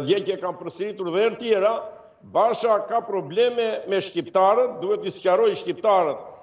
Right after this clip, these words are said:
edhe duhet i bindi shqiptarët, jo ai thjesht, po edhe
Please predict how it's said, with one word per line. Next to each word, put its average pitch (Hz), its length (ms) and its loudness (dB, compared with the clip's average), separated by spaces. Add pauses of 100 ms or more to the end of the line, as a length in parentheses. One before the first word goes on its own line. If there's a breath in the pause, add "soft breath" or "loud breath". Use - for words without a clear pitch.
(140 loud breath)
edhe 156 240 -2
duhet 208 240 0
i 180 80 -4
bindi 208 560 -8
shqiptarët, 175 720 0
jo 220 80 0
ai 262 220 0 (100)
thjesht, 180 400 -4 (320 soft breath)
po 170 80 0
edhe 220 100 4